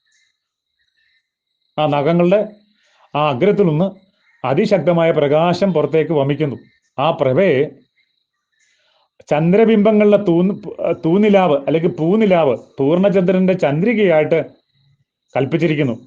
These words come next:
അതെന്തിനു വേണ്ടിയാണ് ആ ചന്ദ്രിക? ആ ചന്ദ്രികയ്ക്ക് ഒരു പ്രധാനപ്പെട്ട ഒരു ചുമതലയുണ്ട്, ഒരു ലക്ഷ്യമുണ്ട്. അതുകൂടെ അടുത്ത,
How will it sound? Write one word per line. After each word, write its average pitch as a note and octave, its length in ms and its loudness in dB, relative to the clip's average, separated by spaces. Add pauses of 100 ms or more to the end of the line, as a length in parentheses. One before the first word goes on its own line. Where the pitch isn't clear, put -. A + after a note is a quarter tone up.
(220)
അതെന്തിനു D3 340 0
വേണ്ടിയാണ് G#3 380 2
ആ F3+ 120 0
ചന്ദ്രിക? E3+ 320 0 (1300)
ആ F3 80 0
ചന്ദ്രികയ്ക്ക് G3+ 580 0
ഒരു G3+ 140 4 (280)
പ്രധാനപ്പെട്ട F3 540 0 (220)
ഒരു D#3+ 100 2
ചുമതലയുണ്ട്, D#3 580 2 (200)
ഒരു D3+ 100 2
ലക്ഷ്യമുണ്ട്. C#3 420 0
അതുകൂടെ E3+ 220 2
അടുത്ത, F3 200 0